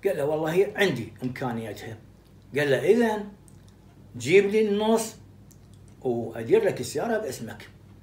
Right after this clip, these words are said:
فعلا بالأسبوع الورا إجا دا يتحاسب وياه، قال له: "حجي، هذا النص، plus النص مال سيارتك". قال له: "الوارد شيله،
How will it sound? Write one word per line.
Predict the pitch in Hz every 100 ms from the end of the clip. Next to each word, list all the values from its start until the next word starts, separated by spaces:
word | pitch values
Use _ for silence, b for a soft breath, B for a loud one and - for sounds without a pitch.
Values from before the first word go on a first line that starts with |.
| - B B B B - -
فعلا | 147 135 143 131 131 - - - - - - - - - - -
بالأسبوع | 123 135 135 127 131 113
الورا | 113 127 139 151 156 - - - - - - 139
إجا | 131
دا | 127
يتحاسب | 120 - 135 131 113 104
وياه، | 123 151 160 175 - - - - - - 127
قال | 139
له: | 120
"حجي، | - 147 139 139 143 156 - - -
هذا | 131 175 175 165 175 175
النص، | 117 110 131 196 190 - - - -
plus | 151 147 131
النص | 117 143 196 - - -
مال | 139 120
سيارتك". | 123 120 117 - 117 - B B 131
قال | 160 156
له: |
"الوارد | 143 156 185 -
شيله، | - 180 135